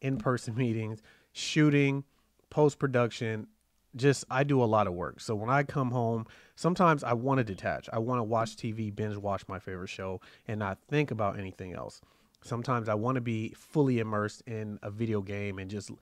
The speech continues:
and just be enveloped in the story and just kinda forget about some things that you may stress about in your life. So this thing detaching me from people,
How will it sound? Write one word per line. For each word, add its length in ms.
and 120
just 160
be 100
enveloped 420
in 120
the 60
story 580
and 100
just 200
kinda 180
forget 560
about 380
some 260
things 340
that 140
you 120
may 140
stress 340
about 240
in 60
your 100
life. 260
So 180
this 240
thing 300
detaching 580
me 120
from 200
people, 460